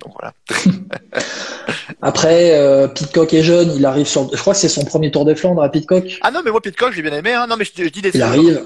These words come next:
Speaker 2: ouais, ouais.
Speaker 1: dans le sens déçoit parce que, euh, bon, ils ont jamais été très bons, quoi, sur, sur les Flandriennes. Et voilà, et, et ils s'en fichent d'ailleurs, hein, je pense, au-delà de ça.
Speaker 2: Oui, c'est sûr.
Speaker 1: <laughs>
Speaker 2: Euh, en déception, déception, qu'est-ce que, pff, déception.
Speaker 1: Non,
Speaker 2: En fait,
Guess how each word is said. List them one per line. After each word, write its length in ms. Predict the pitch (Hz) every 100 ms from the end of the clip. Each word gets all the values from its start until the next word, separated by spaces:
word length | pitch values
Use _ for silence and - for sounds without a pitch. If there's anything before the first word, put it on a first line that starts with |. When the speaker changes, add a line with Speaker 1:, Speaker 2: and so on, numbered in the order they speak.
| -
Speaker 2:
ouais, 100 | 151
ouais. 140 | 175 113
Speaker 1:
dans 60 | 135
le 60 |
sens 200 | 190 165
déçoit 380 | 160 165 196 214
parce 180 | 165 -
que, 120 | 143
euh, 800 | 143 139 131 120 117 113 110 107
bon, 180 | 98 107
ils 80 | 95
ont 20 |
jamais 180 | 92 92
été 120 | 104
très 140 | 110 135
bons, 140 | 190
quoi, 220 | - 107
sur, 160 | - 101 _ -
sur 160 | - 104
les 80 |
Flandriennes. 480 | 98 104 104 101 95 _ _ -
Et 360 | 107 107 104
voilà, 220 | 95 127 147 - - -
et, 40 | 107
et 60 | - - _ _ - - - -
ils 60 |
s'en 120 | -
fichent 200 | 107 165
d'ailleurs, 220 | 104 92 92
hein, 40 |
je 60 | -
pense, 260 | 120 - - - -
au-delà 220 | - 202
de 40 | -
ça. 160 | - - - -
Speaker 2:
Oui, 140 | 180
c'est 140 | - 151
sûr. 220 | - 165
Speaker 1:
<laughs> 60 | - - - 143
Speaker 2:
Euh, 600 | 143 143 139 139 139 143
en 160 | 156 165
déception, 1000 | 156 180 - 185 175 - - 202 202 208
déception, 680 | 175 160 165 156 - 185 180
qu'est-ce 360 | 165 - -
que, 460 | - 156 147 147 139
pff, 120 | 143 - - - - -
déception. 440 | 143 - 143 - 190
Speaker 1:
Non, 60 |
Speaker 2:
En 60 | 160
fait, 300 | - 226